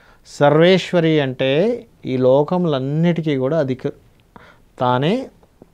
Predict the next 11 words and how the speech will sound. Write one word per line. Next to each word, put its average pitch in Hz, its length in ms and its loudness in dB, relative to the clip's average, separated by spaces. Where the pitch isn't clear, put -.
అధికారి. 123 480 -2
ఎవరు 135 240 -2
పాలిస్తున్నారంటే 151 720 0
తానే 120 440 -4
పాలిస్తుంది 120 600 -8
అని 117 160 -8
అర్థం 113 220 -8
అనమాట. - 180 -8
సర్వేశ్వరి. 127 1080 4
సర్వము 175 760 4
అనగా 135 720 0